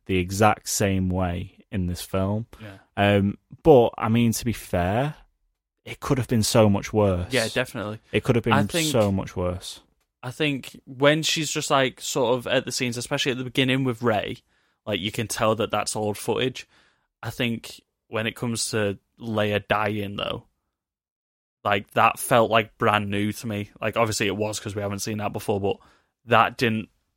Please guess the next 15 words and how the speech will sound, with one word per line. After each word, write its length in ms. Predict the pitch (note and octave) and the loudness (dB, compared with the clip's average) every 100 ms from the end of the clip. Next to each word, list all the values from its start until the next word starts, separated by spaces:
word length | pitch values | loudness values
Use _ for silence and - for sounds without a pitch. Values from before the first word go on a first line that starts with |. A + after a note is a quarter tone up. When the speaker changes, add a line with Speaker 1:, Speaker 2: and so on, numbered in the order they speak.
| _ _ | _ _
Speaker 2:
even 260 | C3 A#2 A#2+ | -2 0 0
the 80 | A#2 | 0
dialogue 460 | G#2 G#2+ A2 A2+ | 2 4 4 2
that 160 | A2+ - | 0 -4
she 160 | - A2 | -4 -2
used 300 | G#2+ G#2 - | -2 -2 -4
didn't 300 | G#2+ G#2+ - | -6 -6 -8
feel 280 | - G#2 G2+ | -2 -2 -2
contrived 600 | A2 - A2 G2+ A2 - | -4 -2 0 2 0 0
or 80 | A#2 | 0
anything. 400 | B2 B2+ B2+ A#2+ | 0 -4 -4 -4
Like, 200 | G#2+ A2+ | -4 -4
it 140 | G#2 | -6
felt 360 | - G#2 G2 - | -2 0 0 -2
justified. 720 | G#2+ - A#2 A2+ A2 A#2+ | -6 -4 -2 0 0 0